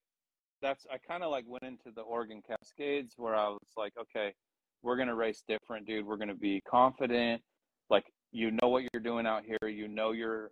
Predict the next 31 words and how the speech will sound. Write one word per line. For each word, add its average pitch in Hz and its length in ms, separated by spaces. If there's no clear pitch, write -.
abilities." 107 720
And, 107 160
like, - 160
I 135 120
finished - 600
that 123 240
race 120 220
strong, 113 460
dude. 104 320
And 107 320
I 120 160
got 127 260
done, 135 280
and 120 120
I 110 140
easily, 135 600
like, 107 240
if 123 180
I 120 140
could 143 140
have 131 120
had 131 380
someone 127 300
there 123 300
to 110 140
tape, 131 300
tape 147 200
my 120 120
foot 123 280
up, 117 280
do, 127 200